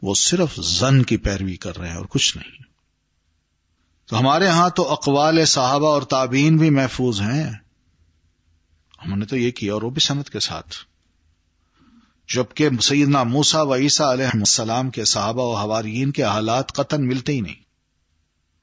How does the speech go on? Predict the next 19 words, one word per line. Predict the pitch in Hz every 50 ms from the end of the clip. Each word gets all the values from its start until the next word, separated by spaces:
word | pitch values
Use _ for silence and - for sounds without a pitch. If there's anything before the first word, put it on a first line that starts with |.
| _ - -
پتہ | 120 120 131
نہیں | 151 156 147
چلتا | 139 139 131 - 139 123
کہ | - - 113
کتنے | - 143 139 - 147 143
صحابہ | 127 - 110 101 104 104 110
تھے | 110 - 117 107
ان | 98 101
کے، | 98 - - 92
ان | 98 98
کے | 101 - 104
حالات | 85 90 92 90 92 101 - -
کیا | - 101 95 95 95
ہیں، | 90 92 98
کوئی | - - - 104
مشہور | 101 101 - - 117 113 104
صحابی، | - - 113 104 98 98 101 98
کوئی | 95 - 117 107
نام، | 101 101 101 110 113 101 95